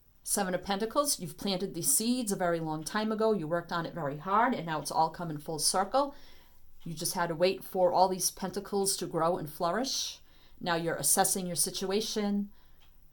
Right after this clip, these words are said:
Nine of Rods. So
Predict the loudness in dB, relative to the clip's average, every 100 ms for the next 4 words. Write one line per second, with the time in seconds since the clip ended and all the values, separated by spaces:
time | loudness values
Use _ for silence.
0 | -20 -20 -20 -20 -20 -20 -20 -20 -20 -20
1 | -18 -18 -18 -20 -20 -20 -20 -10 -8 -6
2 | -4 0 2 2 2 2 6 6 6 2
3 | -2